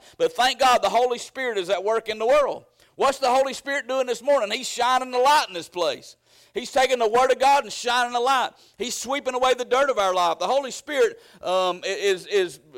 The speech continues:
one guy called him, and this is not a derogatory term,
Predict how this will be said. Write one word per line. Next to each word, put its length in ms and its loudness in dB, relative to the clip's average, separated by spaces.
one 200 -6
guy 180 0
called 240 2
him, 80 -6
and 80 -8
this 100 -6
is 100 -12
not 200 -2
a 20 -8
derogatory 720 -2
term, 400 -6